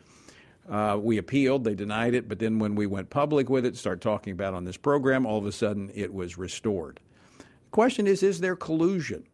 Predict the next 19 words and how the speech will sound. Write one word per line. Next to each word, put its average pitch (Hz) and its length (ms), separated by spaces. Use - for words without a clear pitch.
between 139 480
the 123 80
Biden 127 380
administration 131 1000
and 120 580
big 117 320
tech - 420
to - 100
restrict, 135 680
restrict 139 640
Americans' 117 640
First 117 400
Amendment 101 400
freedoms? 87 400
Joining 135 220
me 127 60
now 123 120
to 117 140
talk 123 400